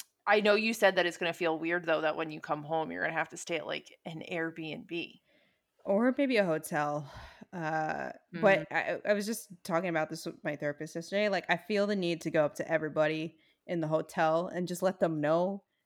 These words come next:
Speaker 2: that I'm not a
Speaker 1: <laughs>
Speaker 2: tourist. <laughs> That, like, I grew up here, and I am simply enjoying a luxury that
Speaker 1: <laughs>
Speaker 2: most visitors now ha-, enjoy.
Speaker 1: That is so funny to think, like,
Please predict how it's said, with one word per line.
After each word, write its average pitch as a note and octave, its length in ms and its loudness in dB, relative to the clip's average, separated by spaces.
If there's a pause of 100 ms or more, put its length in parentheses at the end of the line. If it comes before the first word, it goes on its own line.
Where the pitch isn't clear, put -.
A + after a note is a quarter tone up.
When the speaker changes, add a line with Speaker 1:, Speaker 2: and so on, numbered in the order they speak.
(140)
Speaker 2:
that F3 140 6
I'm E3 180 4
not E3 300 6
a A#3 60 2
Speaker 1:
<laughs> - 0 -
Speaker 2:
tourist. G3 840 0
<laughs> - 40 -20 (320)
That, F#3+ 260 2 (920)
like, F3 480 2 (180)
I A#3 720 6
grew F#3 180 2
up F3 140 -4
here, F#3 480 2
and E3 180 2
I E3+ 200 2
am E3+ 180 0
simply A#3 760 -2
enjoying E3 460 -2
a D3+ 60 -4
luxury D3+ 800 -4 (420)
that D#3+ 260 0
Speaker 1:
<laughs> D#3+ 140 -10
Speaker 2:
most F3 460 0
visitors D#3+ 680 -4
now D#3+ 260 -2
ha-, F3+ 140 -8 (140)
enjoy. E3+ 600 -2 (840)
Speaker 1:
That A#3+ 100 6
is F#4 160 6
so A#3 180 8
funny F3+ 320 6
to F3 100 4
think, E3 260 0
like, E3 380 2